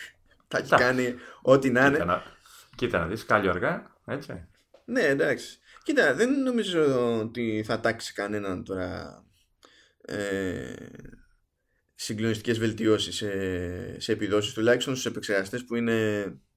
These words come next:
Speaker 1: για φορητούς και τέτοια. Το καλό όταν κατεβαίνει σε μέγεθος ημιαγωγού, που πας από τα δεκατέσσερα στα δέκα στην προκειμένη, είναι ότι μπορείς να το κάνεις όλο αυτό, ρε παιδί μου, με μια,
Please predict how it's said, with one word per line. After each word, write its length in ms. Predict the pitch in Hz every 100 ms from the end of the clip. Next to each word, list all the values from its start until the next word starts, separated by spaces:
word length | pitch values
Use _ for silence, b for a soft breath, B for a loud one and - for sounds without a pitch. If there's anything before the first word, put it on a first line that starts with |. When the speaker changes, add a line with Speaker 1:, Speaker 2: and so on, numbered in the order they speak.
| _ _
Speaker 1:
για 220 | - 85
φορητούς 540 | - 95 78 101 101 101
και 80 |
τέτοια. 340 | 95 101 - - b b b
Το 100 | -
καλό 340 | 107 113 147 135
όταν 260 | 135 131 117
κατεβαίνει 460 | 110 104 117 123
σε 140 | 110 104
μέγεθος 880 | 113 110 98 90 78 95 - - b b b b -
ημιαγωγού, 600 | 110 104 98 98 110 135
που 80 | -
πας 160 | 117
από 80 | 104
τα 120 | 101
δεκατέσσερα 580 | 78 101 95 107 101 92
στα 160 | 92 92
δέκα 220 | 104 85
στην 120 | 78
προκειμένη, 640 | 82 - 82 101 139 185
είναι 140 | 156 165
ότι 360 | 165 151 156 131
μπορείς 200 | 131 139
να 60 |
το 80 | 135
κάνεις 300 | 135 135 127
όλο 140 | 131 113
αυτό, 200 | 135 127
ρε 80 |
παιδί 240 | 113 107 123
μου, 140 | 117
με 120 | 110
μια, 260 | 110 120